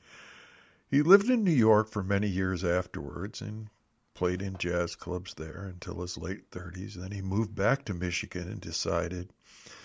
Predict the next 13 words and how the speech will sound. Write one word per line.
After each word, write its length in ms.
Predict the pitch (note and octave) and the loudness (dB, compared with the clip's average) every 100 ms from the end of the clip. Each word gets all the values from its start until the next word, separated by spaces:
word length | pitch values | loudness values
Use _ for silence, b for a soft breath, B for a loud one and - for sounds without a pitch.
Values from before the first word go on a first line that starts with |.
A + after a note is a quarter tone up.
| B B - | B B -2
it 100 | A#2+ | 0
was 180 | B2 | 0
time 260 | - G2 G2 | 2 2 2
to 100 | G2 | 0
get 140 | F#2+ | 0
a 40 | F#2 | -2
straight 420 | - D#2 D2 - | -4 -4 -6 -8
job. 320 | - - F#2 F#2 _ _ _ _ _ _ _ _ _ _ _ _ _ _ - B B B B G#2 | -10 -10 -12 -16 _ _ _ _ _ _ _ _ _ _ _ _ _ _ -20 B B B B -2
My 140 | G#2 | -2
grandparents 880 | F2+ - A2 E3 F#3 F2 D#2+ D2 - | -2 -4 0 0 0 -2 -2 -6 -6
raised 380 | D#2+ F#2+ G2 F2 | -2 -2 -4 -8
me, 180 | F#2 | -10
and 220 | G2+ F#2+ | -8 -10